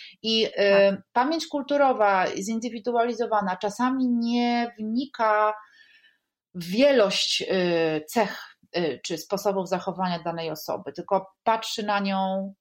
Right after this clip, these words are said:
Speaker 1: jako z perspektywy na przykład jednego wydarzenia, z którym kojarzy tę osobę. I tak
Speaker 2: Mhm.
Speaker 1: było, myślę, że
Speaker 2: Tak.
Speaker 1: z Jankowskim. E, i ta bitwa o pamięć była bardzo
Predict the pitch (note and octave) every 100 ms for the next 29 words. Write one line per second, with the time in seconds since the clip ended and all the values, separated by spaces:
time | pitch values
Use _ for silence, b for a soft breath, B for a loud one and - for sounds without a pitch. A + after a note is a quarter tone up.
0 | - G3 G3+ G3 - - G#3 G3+ G3+ G3+
1 | G#3+ G3 G3+ F#3+ F#3+ G3 - G3+ G3 G#3
2 | G3 G3 G3 F3+ F#3 F3 F3 E3 F3 E3+
3 | E3+ F#3 E3+ E3 D3+ D3+ - - - A3
4 | G3 G3 F#3 F#3+ G3+ G3+ G3 F#3+ G#3 F3+
5 | F3+ F3+ E3 - E3+ F3 B B B B
6 | F3+ - F#3+ G#3 A#3+ - D4 C#4 C4+ C#4+
7 | A3+ B3 B3 B3 B3+ A#3+ A#3 A3+